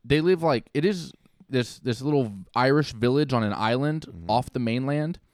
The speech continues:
Speaker 1: and they do live, like, outside of a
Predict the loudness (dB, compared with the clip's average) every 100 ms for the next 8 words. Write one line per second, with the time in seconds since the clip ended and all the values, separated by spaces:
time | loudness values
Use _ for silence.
0 | _ _ _ _ _ _ _ _ _ _
1 | _ _ _ -2 2 2 2 2 2 2
2 | 2 2 -2 -4 -2 -2 -4 _ _ _
3 | _ 2 2 2 -2 0 2 2 0 0
4 | 0 -2